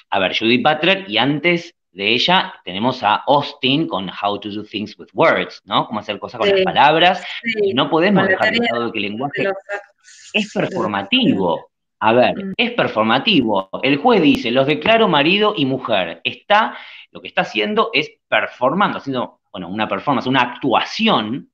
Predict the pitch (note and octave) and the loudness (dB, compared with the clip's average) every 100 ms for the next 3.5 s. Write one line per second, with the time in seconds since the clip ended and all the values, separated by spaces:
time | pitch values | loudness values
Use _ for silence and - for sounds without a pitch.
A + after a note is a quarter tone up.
0 | _ _ _ _ - B2+ C#3 C#3+ E3 D3 | _ _ _ _ -12 -2 2 2 2 2
1 | C#3+ D#3 F3 - - - - D3+ D#3+ F#3+ | 0 0 -2 -6 -16 -16 -8 0 2 4
2 | G3 G3 A3+ A3+ A3+ F#3+ C3+ A#2 G#2+ G#2 | 2 0 0 2 2 0 0 2 2 -2
3 | G2 F#2 D#2+ D#2 | -4 -2 -4 -4